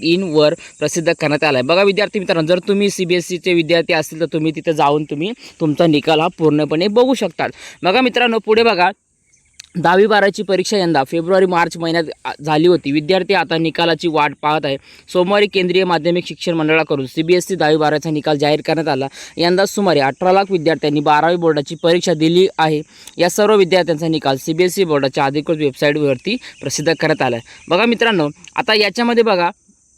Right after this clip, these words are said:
तर यंदा उत्तीर्ण होण्याचे प्रमाण दाखवले आपल्या याच्यामध्ये बघा, तर सत्त्याऐंशी पॉइंट अठ्ठ्याण्णव इतकं टक्के उत्तीर्ण झाले, म्हणजे पास झालेले. तर यंदा मुलांच्या तुलनेत मुलींचा निकाल हा सहा पॉइंट चार टक्के चांगला लागला. बघा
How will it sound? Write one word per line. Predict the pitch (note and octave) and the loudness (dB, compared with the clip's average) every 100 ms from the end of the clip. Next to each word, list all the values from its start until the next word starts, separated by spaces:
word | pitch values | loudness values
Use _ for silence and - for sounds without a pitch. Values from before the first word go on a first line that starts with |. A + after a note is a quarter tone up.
| _ _ _ _ _ - - | _ _ _ _ _ -20 0
तर | A3+ F3+ F#3 _ _ | 2 2 -2 _ _
यंदा | - F3+ G3+ A#3+ | 0 2 4 4
उत्तीर्ण | A3 F#3+ A3 G#3+ | 4 4 2 2
होण्याचे | A3 G3 G3 F#3+ | 2 2 0 0
प्रमाण | G3 G3 F#3 F#3+ | 0 2 2 2
दाखवले | E3+ D#3+ F3+ | 2 2 0
आपल्या | D#3 C3+ | 0 0
याच्यामध्ये | D3 E3 D#3+ | -2 0 0
बघा, | D#3+ C3 C3+ _ _ _ | 0 -2 -8 _ _ _
तर | |
सत्त्याऐंशी | E3+ - F3 - G3+ G3 | -2 -2 -2 0 0 0
पॉइंट | A3 F3+ F3 | -2 0 0
अठ्ठ्याण्णव | E3 D#3+ F#3+ F3+ | 0 0 0 2
इतकं | D3+ C3+ E3 | 0 0 -2
टक्के | D#3+ D3+ E3+ | -2 0 0
उत्तीर्ण | D#3 F3 D#3+ | 2 2 2
झाले, | E3 D#3+ D3+ | 4 4 4
म्हणजे | D3+ D#3 | 4 0
पास | D3 D3+ D#3 | 0 0 2
झालेले. | D#3 C#3+ C#3 D3+ - - | 2 2 2 -2 -10 -4
तर | F#3 | 0
यंदा | F3+ F#3 G#3 | 2 2 2
मुलांच्या | A3 G3+ F#3+ F#3 F#3+ | 4 4 2 0 0
तुलनेत | G3+ F3+ D3 C#3 | 2 4 2 2
मुलींचा | D#3+ E3 F#3 G3+ | 0 0 0 0
निकाल | F#3 E3+ F3+ | 0 0 2
हा | D#3 D3 | 2 0
सहा | - F#3 F3+ | 0 4 4
पॉइंट | - F#3+ F#3+ | 2 -2 0
चार | G3+ F3+ | -2 -2
टक्के | E3+ - F3+ | -4 -4 -6
चांगला | E3 E3 E3+ E3+ | -2 0 2 2
लागला. | C#3+ C3 | 0 -2
बघा | C#3 | -4